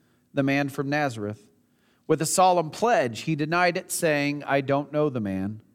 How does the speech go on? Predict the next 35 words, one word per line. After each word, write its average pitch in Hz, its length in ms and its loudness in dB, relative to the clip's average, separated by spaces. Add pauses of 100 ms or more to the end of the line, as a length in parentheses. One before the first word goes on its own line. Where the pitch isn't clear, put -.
(760)
A 165 80 2
short 240 280 4
time 233 280 2
later, 196 360 6
those 180 280 2
standing 190 440 0
there 156 220 2
came 190 400 -4
and 202 140 -6
said 165 300 0
to 180 100 -6
Peter, 156 380 0
"You 190 180 0
must 208 280 2
be 202 140 -2
one 202 220 -2
of 147 120 -2
them. 135 260 -2
The 135 80 0
way 165 160 2
you 196 180 -2
talk 175 560 0 (120)
gives 135 240 -4
it 151 100 -2
away." 135 420 -2 (1120)
Then 165 140 2
he 208 60 0
cursed 196 480 0
and 151 140 -4
swore, 151 560 0
"I 147 160 4
don't 170 400 0
know 175 180 2
the 147 120 -4
man." 95 400 -2